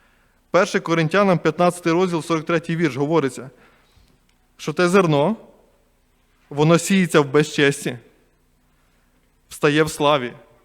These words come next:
сіється в немочі, а встає потім в силі.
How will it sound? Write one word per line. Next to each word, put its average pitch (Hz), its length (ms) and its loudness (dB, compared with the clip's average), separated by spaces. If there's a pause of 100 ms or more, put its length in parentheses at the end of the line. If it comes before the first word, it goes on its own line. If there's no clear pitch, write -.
(640)
сіється 180 580 -2
в 131 80 -4
немочі, 175 600 0 (840)
а 139 220 2
встає 143 420 -2
потім 135 460 -8 (300)
в - 60 -18
силі. 127 300 -6